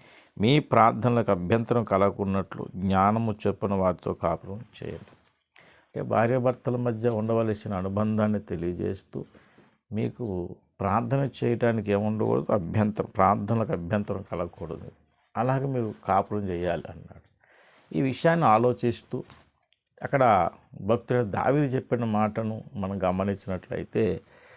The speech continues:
దేవుడు భార్యాభర్తలకి ఆజ్ఞలు ఇచ్చాడు. భార్యనేమో లోబడమని చెప్పాడు, భర్తనేమో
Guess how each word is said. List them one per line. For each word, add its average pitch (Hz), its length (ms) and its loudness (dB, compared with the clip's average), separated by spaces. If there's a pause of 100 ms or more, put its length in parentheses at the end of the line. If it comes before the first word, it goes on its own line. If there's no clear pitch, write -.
(360)
దేవుడు 190 400 4
భార్యాభర్తలకి 135 920 0
ఆజ్ఞలు 104 520 0
ఇచ్చాడు. - 400 -8 (920)
భార్యనేమో 113 920 0 (500)
లోబడమని 107 600 0
చెప్పాడు, 117 500 -2 (200)
భర్తనేమో 104 880 0